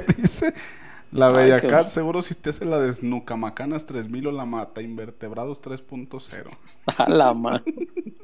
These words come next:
Speaker 2: Ay, Dios mío,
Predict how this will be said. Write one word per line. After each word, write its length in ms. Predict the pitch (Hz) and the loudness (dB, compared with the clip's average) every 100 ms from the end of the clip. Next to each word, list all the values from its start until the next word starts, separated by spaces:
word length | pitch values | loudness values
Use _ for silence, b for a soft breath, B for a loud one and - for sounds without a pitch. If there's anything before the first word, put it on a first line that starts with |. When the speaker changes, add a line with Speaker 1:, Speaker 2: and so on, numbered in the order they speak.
| - - - - - - - - - - - - - - - - - - B - - - - - - - - - - - - - - - - - - - 202 | -14 -14 -16 -12 -12 -12 -14 -12 -16 -16 -18 -18 -20 -20 -20 -20 -20 -20 B -20 -20 -20 -20 -20 -20 -20 -20 -20 -20 -20 -20 -20 -20 -20 -20 -20 -20 -18 -12
Speaker 2:
Ay, 520 | - 226 120 135 139 | -10 -4 0 2 4
Dios 240 | 135 139 | 4 4
mío, 420 | 131 120 117 120 | 2 0 0 -2